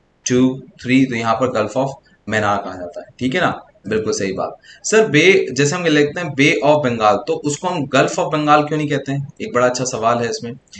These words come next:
देखो बे मतलब भी यही होता है, तीन land area से एकदम cover होना, ठीक है ना। पर बे जो Bengal होती है, बे होती है वो लै-, larger लै-, अ,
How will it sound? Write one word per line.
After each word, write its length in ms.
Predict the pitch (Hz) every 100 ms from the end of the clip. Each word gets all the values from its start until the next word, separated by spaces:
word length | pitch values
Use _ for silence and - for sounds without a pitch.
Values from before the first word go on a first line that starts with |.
| - - 147
देखो 240 | 226 220
बे 200 | 170 175
मतलब 300 | 180 175 175
भी 120 | 180
यही 240 | 180 156 147
होता 200 | 131 156
है, 60 |
तीन 340 | - 151 165 160
land 300 | 127 135 135
area 380 | 123 123 127
से 300 | 127 165 -
एकदम 300 | 123 - 139
cover 220 | 123 113 110
होना, 320 | 95 92 - -
ठीक 120 | 117 165
है 60 |
ना। 160 | 170 - - - 160
पर 120 | 165
बे 380 | 127 113 143 -
जो 140 | 160
Bengal 520 | 156 131 123 131 143 147
होती 500 | - 120 110 120 131
है, 100 | 131
बे 200 | 120 139
होती 260 | 135 139
है 60 | 165
वो 60 |
लै-, 480 | 143 104 120 139 123
larger 600 | 117 127 147 147 180 185 - _ -
लै-, 340 | 117 120 120 113
अ, 380 | 107 104 98